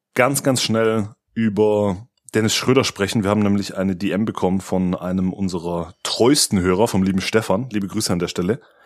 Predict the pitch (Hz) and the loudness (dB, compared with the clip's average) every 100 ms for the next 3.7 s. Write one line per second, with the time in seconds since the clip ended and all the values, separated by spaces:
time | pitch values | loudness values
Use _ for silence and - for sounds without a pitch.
0 | - - - _ _ - 104 127 135 120 | -20 -20 -20 _ _ -4 0 2 2 2
1 | 110 123 151 127 117 127 156 196 - 95 | 4 4 2 -2 0 0 0 -2 -6 -6
2 | 80 - - - - 104 87 92 98 - | -4 -4 -2 -2 0 0 2 2 2 -2
3 | - - 98 82 76 73 73 | -10 -8 -6 -4 -4 -4 -8